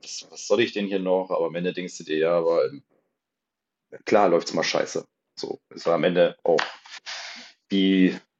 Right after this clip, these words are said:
glaub ich, mit allen im Leben halt irgendwie, es ist ja nicht immer alles super geil, so, sondern, ähm, du hast doch mal die Downs, die musst du halt auch mitnehmen. Da sagst du ja jetzt auch nicht irgendwie, äh, weiß nicht, jetzt kein Bock mehr drauf.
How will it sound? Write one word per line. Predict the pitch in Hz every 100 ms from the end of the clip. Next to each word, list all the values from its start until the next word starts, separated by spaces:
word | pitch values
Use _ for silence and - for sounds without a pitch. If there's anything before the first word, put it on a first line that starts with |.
| _ -
glaub | 110 117
ich, |
mit | 117 -
allen | 113 143 151 156 160 147
im | 123 127
Leben | 131 147 151
halt | 131 123
irgendwie, | 117 123 123 123 120
es | -
ist | 107 113
ja |
nicht | 101
immer | 110 92
alles | 85 80
super | 101 73 -
geil, | 92 123 175 190 - _ -
so, | 123 151 139
sondern, | 98 90 85 - 87
ähm, | 92 90 87 -
du |
hast | 95 -
doch | 95
mal | 92 85 80 78 - _ _ _
die | 90 82
Downs, | 76 80 71 73
die | -
musst | 82 87 92
du |
halt | 85
auch | - 90
mitnehmen. | 80 - 78 76
Da | 73 76
sagst | 85 -
du |
ja | 76
jetzt | 80
auch | 85
nicht | 78
irgendwie, | 76 73 69 76
äh, | 71 - _ _ -
weiß | - -
nicht, | -
jetzt | -
kein | -
Bock | 76 -
mehr | -
drauf. | -